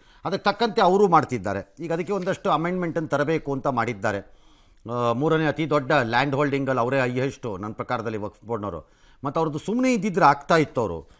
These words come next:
ಅವ್ರದ್ದು ಇತ್ತೀಚೆಗೆ ತರಲೆ ಜಾಸ್ತಿ ಆಗಿತ್ತು ಕೆಲವೆಲ್ಲ. For example, ತಾಜ್ ಮಹಲನ್ನ ಶಹಜಹಾನ್ ನಮ್ಗೆ ಬರ್ಕೊಟ್ಟಿದ್ದಾನೆ ವಕ್ಫ್ ಬೋರ್ಡ್ ಅನ್ನೋದು.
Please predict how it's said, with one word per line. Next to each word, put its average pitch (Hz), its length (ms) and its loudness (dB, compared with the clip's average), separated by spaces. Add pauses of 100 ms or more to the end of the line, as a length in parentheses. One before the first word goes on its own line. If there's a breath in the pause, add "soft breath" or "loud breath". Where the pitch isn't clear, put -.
(100)
ಅವ್ರದ್ದು 156 180 -4
ಇತ್ತೀಚೆಗೆ 202 360 -4
ತರಲೆ 190 380 4
ಜಾಸ್ತಿ 143 380 2
ಆಗಿತ್ತು 107 300 -4
ಕೆಲವೆಲ್ಲ. 104 340 -6 (420 soft breath)
For 196 160 2
example, 202 380 0
ತಾಜ್ 214 320 8
ಮಹಲನ್ನ 208 380 2
ಶಹಜಹಾನ್ 190 440 2
ನಮ್ಗೆ 170 240 0
ಬರ್ಕೊಟ್ಟಿದ್ದಾನೆ 143 480 -2
ವಕ್ಫ್ 127 240 -8
ಬೋರ್ಡ್ 107 180 -4
ಅನ್ನೋದು. 101 520 -10